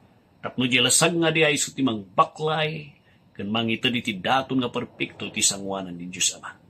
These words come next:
nga makayaayo ti sangoanan ni Dios Ama. Sino ni Cristo Jesus? All things were made by him. He is the creator. The God the Father,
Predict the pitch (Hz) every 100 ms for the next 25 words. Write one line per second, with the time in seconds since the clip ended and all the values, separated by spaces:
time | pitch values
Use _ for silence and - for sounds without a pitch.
0 | _ _ _ - 110 113 104 101 104 107
1 | 101 95 - - 92 92 90 80 76 73
2 | - - - - - _ - _ _ -
3 | - _ - - - _ _ _ _ _
4 | _ _ _ _ _ _ _ - - 202
5 | 180 160 - 151 127 135 120 131 120 -
6 | - - - _ _ _ _ _ _ _
7 | - - 147 180 196 - 180 180 - 151
8 | 156 151 151 151 143 143 131 131 117 92
9 | - - 139 131 117 117 - 107 90 -
10 | - - _ _ _ _ _ _ _ _
11 | - 107 139 139 - 143 151 147 156 147
12 | 143